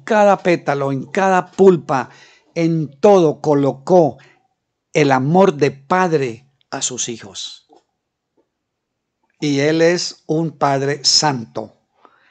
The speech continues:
Así que, por favor, a todo lo natural, de gracias a Dios, por todo lo natural. Umbría Juvenal, está bien. Fundación Cambio, sí, sí, sí, sí.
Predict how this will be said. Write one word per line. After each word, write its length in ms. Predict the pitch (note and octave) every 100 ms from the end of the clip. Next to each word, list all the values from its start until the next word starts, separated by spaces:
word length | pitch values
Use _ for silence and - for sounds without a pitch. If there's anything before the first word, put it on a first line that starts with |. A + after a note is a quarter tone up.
| _ _ _ _
Así 320 | - - C#3
que, 300 | D#3 D3 E3 _ _ _ _ _ _ _ _ _ _ _ _ _ _ - -
por 160 | C#3
favor, 500 | C3+ B2+ A#2+ A#2+ A#2+ _ _ _ _ _ _ _
a 160 | C#3 C3 -
todo 260 | G3 F#3+
lo 120 | F#3 D#3+
natural, 720 | D3 - D3+ E3+ G3+ - _ _ -
de 140 | B2+
gracias 460 | B2 C#3 C#3+ C3 A#2+
a 100 | A2+
Dios, 480 | A2 A2 - _ _ _ _ _
por 160 | - A#2
todo 400 | _ - D3+ C#3
lo 100 | B2+
natural. 500 | A#2+ A2+ A#2 A#2 A2+ - - _ -
Umbría 560 | D#3+ D#3 F3+ G3 G3
Juvenal, 500 | D#3+ D3+ C#3+ D#3 D3
está 240 | B2 - D3
bien. 360 | D#3 C#3+ A2+ - - _
Fundación 600 | - D#3 C#3+ C#3 E3 E3
Cambio, 460 | - F3 D#3+ C#3+ C3
sí, 540 | - - E3 D3 D3
sí, 440 | C3+ - - D3 C3
sí, 260 | - E3+
sí. 540 | - - B2+ A2+ A2